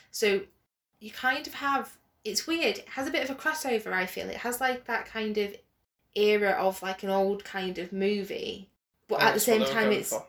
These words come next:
Speaker 1: modernised.
Speaker 2: Yeah.
Speaker 1: It's the vibrant colours of the girls wearing the dresses at the beginning, and it's all, like, pop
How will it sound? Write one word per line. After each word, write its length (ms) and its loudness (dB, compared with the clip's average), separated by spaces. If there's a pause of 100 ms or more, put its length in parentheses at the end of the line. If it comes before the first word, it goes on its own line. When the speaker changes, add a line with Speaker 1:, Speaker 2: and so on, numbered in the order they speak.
Speaker 1:
modernised. 840 -2
Speaker 2:
Yeah. 220 -2
Speaker 1:
It's 400 -2 (760)
the 80 -6 (220)
vibrant 400 2
colours 380 2
of 360 -6
the 320 -2 (460)
girls 340 4
wearing 220 2
the 60 -2
dresses 400 -2
at 100 -4
the 60 -8
beginning, 680 2
and 140 -6
it's 160 -8
all, 160 4
like, 240 -2 (100)
pop 360 -4